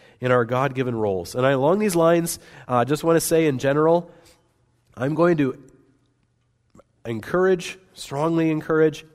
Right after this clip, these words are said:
every one of you to make sure that you have on the shelf in your house a resource about transgender ideology.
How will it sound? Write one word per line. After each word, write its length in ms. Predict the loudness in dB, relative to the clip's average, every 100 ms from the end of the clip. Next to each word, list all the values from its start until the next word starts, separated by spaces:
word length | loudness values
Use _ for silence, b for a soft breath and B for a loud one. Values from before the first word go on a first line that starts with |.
| _ 2
every 300 | 4 4 2
one 180 | 2
of 100 | 0
you 300 | -2 -6 -6 -12 b b b b b -4
to 100 | -2
make 260 | -2 -2
sure 280 | -2 0 2
that 120 | 0
you 180 | -2 -2
have 460 | 2 4 4 0 -6
on 200 | 0 0
the 80 | 0
shelf 520 | -2 0 0 -2 -6 -8
in 240 | -4 -2
your 140 | -2 -2
house 600 | -2 -2 -4 -10 -14 -16 b b b b b
a 440 | -2 0 -2 -4 -8
resource 960 | -10 -4 -4 -4 -2 0 0 -2 -6 -8
about 440 | 0 2 2 0
transgender 500 | -4 -4 -4 -6 -2
ideology. 560 | -2 -2 -6 -10 -18